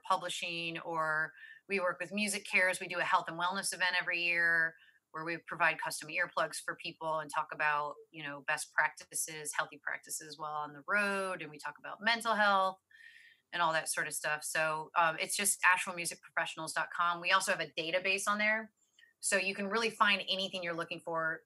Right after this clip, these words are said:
music related, whether you're a musician looking for a publicist, whether you're looking for a piano teacher for your kid, you're looking for a graphic designer, you can really go there and look through the database and find anything music related, any music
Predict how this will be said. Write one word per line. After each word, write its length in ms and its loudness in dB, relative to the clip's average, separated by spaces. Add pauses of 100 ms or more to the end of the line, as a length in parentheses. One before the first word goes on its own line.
music 480 -6
related, 640 -4 (460)
whether 280 4
you're 340 2
a 100 -4
musician 360 -4
looking 200 -10
for 120 -2
a 40 -6
publicist, 600 2
whether 160 4
you're 100 0
looking 180 -6
for 100 -6
a 40 -8
piano 360 0
teacher 280 -6
for 120 -12
your 200 -6
kid, 600 -2 (400)
you're 80 -2
looking 140 -4
for 120 0
a 60 -2
graphic 380 -2
designer, 720 0 (260)
you 80 -12
can 180 -4
really 240 0
go 200 -2
there 320 2
and 160 -6
look 120 -6
through 180 -12
the 80 -10
database 580 -6
and 140 -14
find 380 -4 (120)
anything 840 -10
music 360 -10
related, 400 -14
any 180 -12
music 300 -12